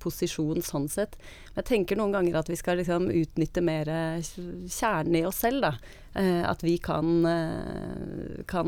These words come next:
være korrekser fra, fra våre grupper, på en måte. Eh, at, eh, vi, hvis vi skal være et korreks, så er det liksom kanskje heller fra venstre, <laughs> eh, enn at vi har en sånn unik posisjon i medielandskapet som sådan.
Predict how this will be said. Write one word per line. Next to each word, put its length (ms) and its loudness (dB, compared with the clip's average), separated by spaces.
være 840 -2
korrekser 540 -2
fra, 400 0
fra 220 0
våre 300 4
grupper, 440 0
på 80 0
en 100 2
måte. 280 -4
Eh, 1000 -4
at, 380 -10
eh, 280 -4
vi, 440 0
hvis 180 -8
vi 40 0
skal 180 -4
være 160 2
et 100 -8
korreks, 380 -2
så 140 0
er 40 0
det 120 0
liksom 160 -4
kanskje 300 -4
heller 180 -4
fra 280 -2
venstre, 420 -4
<laughs> 760 -2
eh, 680 0
enn 240 4
at 140 0
vi 80 2
har 160 6
en 140 2
sånn 200 4
unik 320 2
posisjon 460 -4
i 60 0
medielandskapet 1300 -4
som 180 -2
sådan. 480 -4